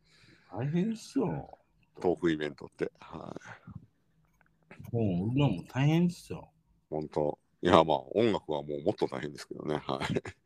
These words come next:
Speaker 2: <laughs> というわけで、第百四回目でしたっけ？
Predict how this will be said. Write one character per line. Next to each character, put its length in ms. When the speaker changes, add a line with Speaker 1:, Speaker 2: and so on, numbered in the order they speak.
Speaker 2:
<laughs> 680
と 180
い 140
う 120
わ 220
け 220
で、 300
第 480
百 460
四 160
回 160
目 80
で 60
し 60
た 80
っ 80
け？ 120